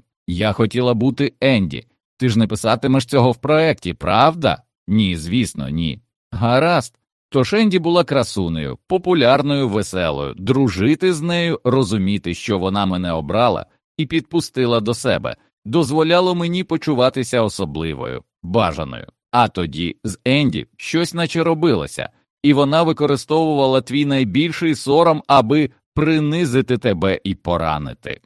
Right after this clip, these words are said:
Але ми все одно лишалися з нею, чекаючи, коли вона вирішить знову підпустити до себе і дати нам те, чого ми хотіли.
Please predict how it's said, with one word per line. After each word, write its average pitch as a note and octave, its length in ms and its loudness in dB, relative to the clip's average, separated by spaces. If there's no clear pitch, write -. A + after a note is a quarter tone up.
Але G#2+ 460 2
ми D3 200 0
все F#3+ 180 -2
одно D3+ 240 2
лишалися D#2+ 560 0
з D2+ 80 -8
нею, D#2+ 280 -4
чекаючи, C3+ 640 2
коли F3+ 260 2
вона G3 260 2
вирішить F3+ 680 2
знову B2+ 640 2
підпустити C#3+ 760 -2
до C#2+ 120 -8
себе D2+ 380 -4
і C3 100 2
дати F#2+ 380 2
нам D2 320 -6
те, D3+ 260 0
чого F2 320 0
ми D#2+ 140 -4
хотіли. D#2 480 -8